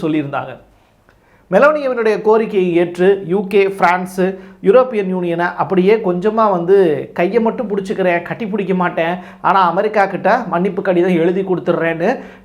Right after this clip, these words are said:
ட்ரம்பிடம் சரணடைந்திருக்கிறார் ஜெலன்ஸ்கி. அமெரிக்க காங்கிரஸ் சபையில எல்லாரையும் வரவேற்பதற்கு முன்னதாக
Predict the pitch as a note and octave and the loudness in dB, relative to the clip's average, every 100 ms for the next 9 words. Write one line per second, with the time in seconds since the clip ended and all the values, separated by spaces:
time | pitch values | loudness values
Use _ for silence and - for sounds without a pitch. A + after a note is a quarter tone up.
0 | - G3+ A#3 A3 A3 G3 F#3 F3 G#3 G3+ | -2 0 2 2 2 2 0 0 0 0
1 | F#3+ F3+ F3 - D#3+ F3+ F3+ - D#3 C#3+ | 0 0 -2 0 4 4 2 -4 -6 -6
2 | D3 - - - _ _ _ _ _ _ | -8 -14 -20 -20 _ _ _ _ _ _
3 | _ _ _ D#3 G3 A#3+ A3 G3+ F#3+ G#3+ | _ _ _ -6 -2 0 0 2 0 0
4 | G#3+ G#3 F#3 F3 E3 G3 A#3 - - C#3+ | -8 -6 -2 0 2 0 0 -12 -16 -2
5 | E3+ G#3 A3+ A#3+ A#3+ F#3 F#3+ G#3+ A3+ - | 2 4 4 2 0 0 2 0 -4 -4
6 | G3+ F#3+ F#3 F3+ D#3+ D3 B2+ C3+ E3+ G3+ | -2 -2 0 2 2 0 -2 -6 -4 2
7 | G3 F3 F#3+ F#3 C#3 | 2 2 0 0 0